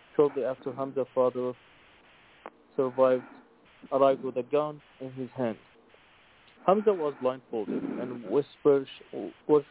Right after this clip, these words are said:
whis-, whispering verses of the Holy Book, as he knew that he was going to be killed.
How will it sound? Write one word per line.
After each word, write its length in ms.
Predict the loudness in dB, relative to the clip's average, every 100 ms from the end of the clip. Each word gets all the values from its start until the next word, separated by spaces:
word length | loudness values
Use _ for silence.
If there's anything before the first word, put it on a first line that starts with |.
| _ _ -20 -20 -6
whis-, 120 | -6 -6 _
whispering 560 | -4 -4 0 0 0 -4 -10
verses 320 | -4 -4 -6 -12
of 80 | -14 -10
the 80 | -10
Holy 260 | -8 -10 -10 -8
Book, 160 | -8 -8 _ _ _ _ _
as 120 | -4 -4
he 100 | -6
knew 280 | -8 -8 -4
that 200 | -2 -2 -2
he 80 | 0
was 140 | 0 -2
going 340 | -4 -4 -6 -12
to 80 | -8
be 160 | -8 2
killed. 220 | 2 2